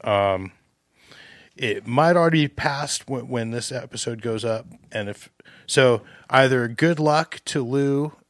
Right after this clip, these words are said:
and the Ensenada Bike Fest and all the ra-, riders who are doing Ensenada Bike Fest, or congratulations,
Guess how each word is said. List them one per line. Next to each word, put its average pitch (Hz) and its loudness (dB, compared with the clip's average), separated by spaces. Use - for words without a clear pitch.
and 110 -4
the 117 -6
Ensenada 123 0
Bike 117 -2
Fest 123 -4
and 117 -10
all 110 -2
the 110 -4
ra-, 110 -4
riders 113 -2
who - -8
are 110 -4
doing 107 -6
Ensenada 107 -6
Bike 110 -6
Fest, 113 -8
or 104 -4
congratulations, 98 -6